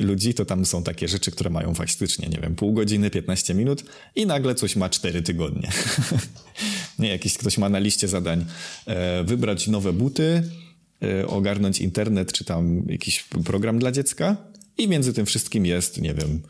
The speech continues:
e, dokończyć doktorat <laughs> albo napisać magisterkę, albo remont mieszkania.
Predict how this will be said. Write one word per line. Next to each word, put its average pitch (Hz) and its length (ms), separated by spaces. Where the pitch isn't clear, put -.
e, 95 120
dokończyć 127 480
doktorat 73 600
<laughs> - 60
albo 98 220
napisać 110 380
magisterkę, 85 800
albo 87 280
remont 104 360
mieszkania. 85 400